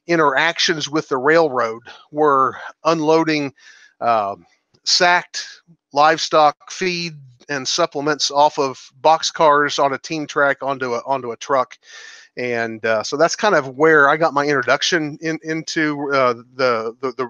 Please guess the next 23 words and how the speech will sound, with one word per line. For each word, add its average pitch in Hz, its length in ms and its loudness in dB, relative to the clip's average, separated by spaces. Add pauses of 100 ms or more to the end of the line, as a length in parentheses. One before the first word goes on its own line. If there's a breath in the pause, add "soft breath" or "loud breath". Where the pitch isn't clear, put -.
(140)
interest 165 440 0
and 131 100 -18
fascination 156 460 0
with 139 80 -6
the 139 60 -2
railroad 147 440 4
was, 127 280 -4 (420 loud breath)
uh, 120 260 4 (220)
feed 185 280 -2
mills 156 340 4
and 131 140 -6
grain 151 240 2
elevators 143 460 2
and 131 100 -10
places 143 300 -2
like 127 160 -2
that. 135 180 -2
So 139 200 0
I, 160 220 2 (100)
I 151 100 2
love 147 380 4
those. 147 420 0 (600 loud breath)
Um, 113 440 2